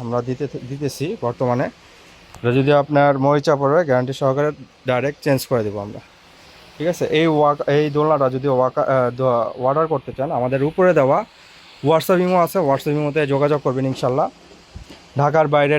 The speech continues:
ঢাকার মধ্যে যে কোনো জায়গায় সারা বাংলাদেশে হোম ডেলিভারি দিয়ে থাকি। দোলনাটার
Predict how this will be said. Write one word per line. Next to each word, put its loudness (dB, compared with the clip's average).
ঢাকার 0
মধ্যে -2
যে 0
কোনো 0
জায়গায় 0
সারা 2
বাংলাদেশে 0
হোম -4
ডেলিভারি -2
দিয়ে 0
থাকি। -4
দোলনাটার 4